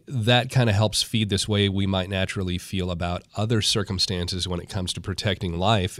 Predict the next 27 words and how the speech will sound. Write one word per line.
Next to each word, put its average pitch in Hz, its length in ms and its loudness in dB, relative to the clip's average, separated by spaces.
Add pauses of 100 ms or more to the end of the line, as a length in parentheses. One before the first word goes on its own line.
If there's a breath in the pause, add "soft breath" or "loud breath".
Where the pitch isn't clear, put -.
And 90 220 0
so, 90 360 2
of 90 160 -6
course, 95 360 0
when 92 120 0
it 87 100 -6
comes 87 300 0
to 87 180 -2
looking 90 420 -2
at 101 240 0
the 107 80 0
death 82 320 -4
penalty, 85 480 -2 (1000 loud breath)
there's 113 300 6
that 101 160 6
aspect 98 480 4
of 90 260 0
innocence 110 800 2 (240)
versus 92 420 0
guilt. 87 480 -2 (1000 soft breath)
And 117 100 8
you 113 80 8
mentioned 113 340 6
abortion, 98 600 0 (680 soft breath)
you 101 140 0
know, 87 220 2
that 95 520 2